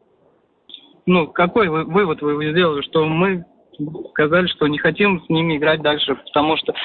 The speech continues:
если ребята, так сказать, предали, наверное, да, один раз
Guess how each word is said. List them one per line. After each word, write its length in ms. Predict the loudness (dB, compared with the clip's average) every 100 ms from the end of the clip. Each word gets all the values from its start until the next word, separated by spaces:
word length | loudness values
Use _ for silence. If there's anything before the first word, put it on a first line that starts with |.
| -8 0
если 440 | 0 2 0 0 -4 _ -20 _ _ _ -4
ребята, 600 | -2 0 0 0 -4 -4 -8 -8 -8 _ _ _ _ _ _ _ -16 -14 -18 -20 _
так 160 | -4 0
сказать, 220 | 0 0 -8 -20 _
предали, 440 | 0 0 2 -2 0
наверное, 480 | -2 0 -2 -2 0
да, 280 | 2 2
один 300 | -2 -2 0
раз 220 | 0 0